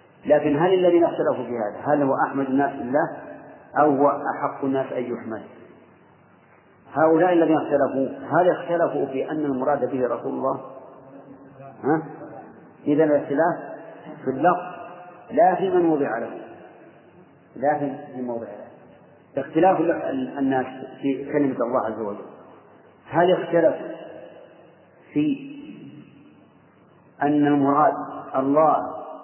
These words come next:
أو مراد آخر؟ لا، إنما اختلفوا في الاسم.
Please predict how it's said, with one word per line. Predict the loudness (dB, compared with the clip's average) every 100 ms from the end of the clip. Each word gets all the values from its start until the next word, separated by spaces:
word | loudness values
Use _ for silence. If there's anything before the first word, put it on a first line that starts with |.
| -18 0
أو | 2 4 2 -4 -12 -14 -18 -20 -20 -20 -20 -20 -18 -18 -20 -20 -4
مراد | 2 2 2
آخر؟ | 0 0 -2 -6 -10 -18 -20 -20 -20 -20 -20 -20 -20 -20 -20 -20 -20 -14
لا، | -2 -2 -2 -14 -8 -2
إنما | 2 2
اختلفوا | 0 0 0 -2
في | -4
الاسم. | -6 -10